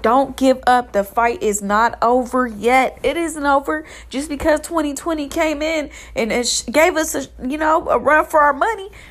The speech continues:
basically, we thought we was just all gonna have a nice, nope. It, hey, the universe said otherwise. You know why? 'Cause there is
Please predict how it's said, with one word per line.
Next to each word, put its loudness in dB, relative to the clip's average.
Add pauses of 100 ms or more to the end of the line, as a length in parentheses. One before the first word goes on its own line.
(100)
basically, 0
we -2
thought 2
we -2
was 0
just -8
all 6
gonna 0
have 2
a -8
nice, -4
nope. -2
It, -4 (100)
hey, 4
the -8
universe -2
said -4
otherwise. 0
You -8
know -2
why? 2
'Cause -8
there 0
is -6